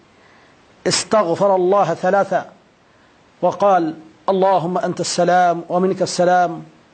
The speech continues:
تباركت يا ذا الجلال والإكرام।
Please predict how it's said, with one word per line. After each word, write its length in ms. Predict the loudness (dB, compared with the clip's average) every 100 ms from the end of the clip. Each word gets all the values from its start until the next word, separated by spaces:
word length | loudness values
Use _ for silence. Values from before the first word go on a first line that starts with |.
| _ _ _ _ _ _
تباركت 840 | 0 2 4 4 4 2 0 -4 -4
يا 280 | 0 2 2 2
ذا 120 | 0
الجلال 420 | -2 0 2 2 2
والإكرام। 420 | 0 -2 -2 -2